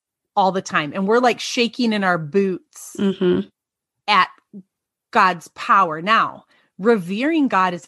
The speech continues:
Speaker 1: absolutely important. Like, you think about a lightning strike. I don't know
Speaker 2: Yes.
Speaker 1: about you, Julie, but you just wanna drop to your knees at that power,
Speaker 2: Mm-hmm.
Speaker 1: right?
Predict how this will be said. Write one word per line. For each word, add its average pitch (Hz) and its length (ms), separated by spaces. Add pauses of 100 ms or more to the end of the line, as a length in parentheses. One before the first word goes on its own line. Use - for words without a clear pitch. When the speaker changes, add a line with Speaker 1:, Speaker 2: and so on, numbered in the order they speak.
Speaker 1:
absolutely 190 1040
important. 165 640
Like, 175 220
you 247 100
think 311 240
about 233 320
a 208 80
lightning 190 640
strike. 254 680 (240)
I 269 120
don't 294 120
know 247 60
Speaker 2:
Yes. 226 60
Speaker 1:
about 226 80
you, 240 100
Julie, 208 220
but 196 200
you 233 220
just 370 140
wanna 196 180
drop 170 320
to - 160
your 165 60
knees 156 420
at 180 160
that 165 240
power, - 580
Speaker 2:
Mm-hmm. 190 320
Speaker 1:
right? 185 460